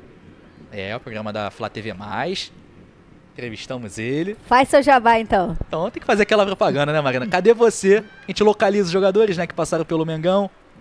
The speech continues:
Speaker 1: Você tá se perguntando onde está hoje em dia. Então, lá na Flá T V Mais. Cadê Você com Alcindo? É, o nosso Alcindo que, ídolo lá no Japão.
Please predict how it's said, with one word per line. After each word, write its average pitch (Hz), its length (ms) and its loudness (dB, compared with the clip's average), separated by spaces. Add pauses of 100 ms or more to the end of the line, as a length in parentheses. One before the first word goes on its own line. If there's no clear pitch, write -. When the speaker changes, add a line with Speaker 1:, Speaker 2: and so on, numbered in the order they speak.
(140)
Speaker 1:
Você 147 220 -10
tá - 100 -6
se - 120 -8
perguntando 160 440 -6 (160)
onde 269 260 -2
está 226 200 -4
hoje 196 160 0
em 180 60 -4
dia. 131 360 -4 (560)
Então, 175 240 -8 (360)
lá 165 120 -8
na 165 80 -6
Flá 165 160 -6
T 170 120 -8
V 208 100 -6
Mais. 151 340 -6 (360)
Cadê 127 180 -10
Você 143 260 -10
com 185 240 -12
Alcindo? 185 760 -6 (2250)
É, 98 240 -14
o 127 120 -12
nosso 127 600 -8 (540)
Alcindo 156 400 -2
que, 139 480 -2
ídolo 156 460 -4 (1500)
lá 139 240 -8
no 143 120 -8
Japão. 151 440 -4